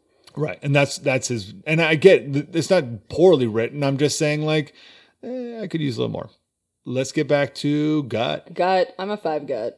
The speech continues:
Speaker 1: You're a five Gut. I go four Gut on this.
Speaker 2: I'm going
Speaker 1: It's
Speaker 2: five.
Speaker 1: not a full five for me, but it is a lot of fun. I enjoy the heck out of it. Uh, but yeah, Gut's Gut, man. Get
Speaker 2: My
Speaker 1: after
Speaker 2: gut,
Speaker 1: it.
Speaker 2: uh, when I was ten years old, was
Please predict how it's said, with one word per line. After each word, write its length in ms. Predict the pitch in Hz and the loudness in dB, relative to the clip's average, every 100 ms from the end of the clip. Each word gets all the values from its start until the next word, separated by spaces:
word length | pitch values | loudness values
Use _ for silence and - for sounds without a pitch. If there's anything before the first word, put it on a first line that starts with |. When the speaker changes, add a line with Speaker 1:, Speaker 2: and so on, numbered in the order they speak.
| _ - | _ -4
Speaker 1:
You're 180 | 135 | 0
a 40 | 139 | 0
five 400 | - - 147 147 | -2 -10 -8 0
Gut. 220 | 165 120 | 2 2
I 120 | 117 | 2
go 140 | 139 151 | 2 2
four 340 | - 147 123 | 4 4 4
Gut 240 | 107 104 | 2 -2
on 180 | 104 98 | -2 -4
this. 300 | 95 - 196 | -8 -10 -10
Speaker 2:
I'm 40 | 190 | -6
going 200 | 185 156 | -6 -6
Speaker 1:
It's 80 | - - | -8 -2
Speaker 2:
five. 40 | |
Speaker 1:
not 160 | 160 170 | 2 2
a 60 | |
full 260 | 160 175 175 | 2 4 4
five 360 | - 165 170 170 | 4 2 2 0
for 100 | 165 | -2
me, 160 | 170 170 | 0 0
but 160 | 131 | 2
it 100 | 123 | 2
is 120 | 123 | 2
a 40 | 113 | 2
lot 380 | 110 117 120 135 | 2 2 4 2
of 120 | - | 0
fun. 340 | 139 135 135 135 | 0 0 0 -4
I 140 | 117 | -4
enjoy 320 | 113 110 123 | -4 0 0
the 100 | 123 | 0
heck 200 | 117 117 | -4 -2
out 140 | 123 120 | -2 -2
of 100 | 117 | -2
it. 200 | 120 117 - - | -4 -6 -18 -12
Uh, 300 | - 110 104 | -6 -4 -4
but 300 | 101 107 - | -6 -8 -8
yeah, 180 | 113 92 | -8 -8
Gut's 320 | 95 110 110 | -6 -8 -8
Gut, 300 | - 104 110 | -6 -4 -4
man. 320 | 95 92 98 110 _ _ _ _ _ - | -6 -10 -10 -14 _ _ _ _ _ -10
Get 140 | - | -4
Speaker 2:
My 80 | 180 | -2
Speaker 1:
after 280 | - 180 190 | 0 2 0
Speaker 2:
gut, 80 | 101 | -2
Speaker 1:
it. 180 | - - | -6 -4
Speaker 2:
uh, 300 | 170 170 160 | 0 2 2
when 280 | 160 160 175 | 0 -4 -4
I 120 | 170 | -4
was 180 | 175 170 | -4 -4
ten 220 | 180 180 | -6 -4
years 180 | 180 175 | -4 -2
old, 220 | 185 196 | -4 -4
was 240 | 185 - | -8 -14